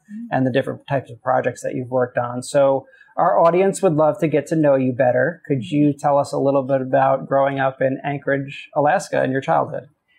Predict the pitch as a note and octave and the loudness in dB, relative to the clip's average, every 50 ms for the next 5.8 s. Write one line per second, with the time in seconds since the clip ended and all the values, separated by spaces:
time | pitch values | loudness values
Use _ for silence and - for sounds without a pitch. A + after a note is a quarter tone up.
0 | _ _ _ - - - - F3+ G3 F#3+ E3 D#3+ D#3+ - - - - G3 - - | _ _ _ -20 -8 -2 0 2 2 2 2 0 -4 -6 -6 -2 -2 0 0 2
1 | A3 D#3+ - E3+ E3+ E3+ E3 E3+ G3+ A3+ G#3+ A3 A3 G3+ - G#3 G3+ G3+ G#3 G#3 | 0 0 2 0 0 0 0 2 2 2 2 2 2 0 0 0 0 2 2 2
2 | G3 F#3 F3+ F3 F3 F#3+ G#3+ G#3 - - - _ - E3+ F3+ G3 F3 E3+ E3+ E3 | 2 4 4 4 2 2 0 -4 -10 -20 -12 _ -2 0 2 2 2 0 0 2
3 | E3 D#3 D3+ F3+ G#3 G#3 - - - - - - D#3+ D#3+ E3 D#3+ D#3+ D#3+ D#3+ D3+ | 2 2 2 2 0 -2 -8 -10 -12 -10 -4 0 2 2 2 4 2 2 4 4
4 | C#3+ E3 F3 F3 E3+ E3+ F3 E3+ E3+ E3+ E3 D#3+ D3+ D#3 D#3 - D#3+ D#3+ - - | 2 2 2 2 2 4 4 4 2 2 2 2 0 0 0 -2 -4 -4 0 0
5 | D3 D3+ E3 E3 D#3 D#3 D#3+ D#3+ D#3+ D3 D3+ D3+ D3 D3 - - | 0 2 2 2 2 2 2 2 2 2 2 0 0 -2 -8 -12